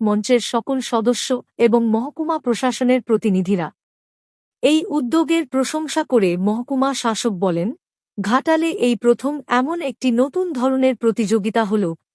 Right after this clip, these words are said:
যা দুর্গাপুজো কমিটিগুলিকে নিঃসন্দেহে উৎসাহিত করবে। আশা করি প্রতি বছর এই প্রতিযোগিতা অনুষ্ঠিত হবে।"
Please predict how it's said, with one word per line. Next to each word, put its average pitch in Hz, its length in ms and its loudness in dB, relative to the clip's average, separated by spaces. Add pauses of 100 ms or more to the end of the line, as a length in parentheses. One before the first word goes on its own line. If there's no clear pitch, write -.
(140)
যা 254 200 4
দুর্গাপুজো 254 720 0
কমিটিগুলিকে 220 840 0
নিঃসন্দেহে 220 720 0
উৎসাহিত 220 540 -2
করবে। 170 420 -4 (880)
আশা 254 320 2
করি 294 360 -2 (120)
প্রতি 330 340 4
বছর 277 500 0
এই 247 160 2
প্রতিযোগিতা 254 680 0
অনুষ্ঠিত 233 560 -2
হবে।" 175 380 -2